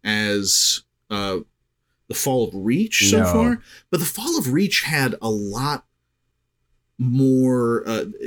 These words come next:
Speaker 1: whereas Fall of Reach had a lot more intellectual stuff to go through and,
Speaker 2: Yeah.
Speaker 1: and, and kinda heavier sciencey stuff to go through,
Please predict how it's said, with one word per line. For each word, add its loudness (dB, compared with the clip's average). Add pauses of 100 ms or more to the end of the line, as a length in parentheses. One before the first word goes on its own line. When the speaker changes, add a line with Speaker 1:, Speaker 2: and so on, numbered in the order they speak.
Speaker 1:
whereas 0
Fall 0
of -2
Reach 0
had 0
a 2
lot 0
more 0
intellectual 0
stuff 0
to -4
go 0
through -2
and, 4
Speaker 2:
Yeah. 2
Speaker 1:
and, -4
and -6 (100)
kinda 0
heavier 0
sciencey 0
stuff -2
to -4
go 0
through, -4